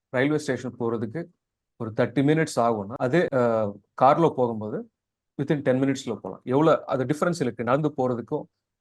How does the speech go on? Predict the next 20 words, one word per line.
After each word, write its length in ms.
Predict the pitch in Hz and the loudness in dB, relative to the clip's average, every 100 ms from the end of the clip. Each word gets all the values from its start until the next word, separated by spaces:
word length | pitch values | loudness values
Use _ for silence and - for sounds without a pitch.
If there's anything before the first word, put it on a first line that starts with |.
| _ 131 | _ -6
ந-, 120 | 131 | -2
நடந்து 300 | 135 151 160 | 0 2 2
போகும்போது 480 | 147 139 131 123 113 | 2 4 2 0 -2
தேர்ட்டி 160 | 139 | -2
மினிட்ஸ் 280 | 139 135 - | -2 -2 0
ஆகும், 180 | 120 147 | -2 2
கார்ல 320 | 135 135 139 | 2 4 2
போகும்போது 360 | 123 123 135 160 | 0 -2 -6 -6
டென் 200 | 123 117 | -4 -4
மினிட்ஸ் 300 | 113 110 - | -6 -10 -14
ஆயிடும். 460 | 92 - _ _ _ | -18 -20 _ _ _
அதே 240 | - 120 165 | 0 2 4
மாதிரி 260 | 156 160 | 2 0
பிரமிடு 400 | 151 139 156 143 | 2 2 2 -2
கூட 200 | 123 113 | -4 -6
அப்படிதான். 580 | 95 90 - _ _ _ | -6 -12 -16 _ _ _
நடந்து 320 | 123 131 156 | 0 2 2
போறது 260 | 143 127 120 | 2 2 2
மாதிரி 320 | 113 113 110 | -2 -6 -6
கிடை-, 120 | 120 | -10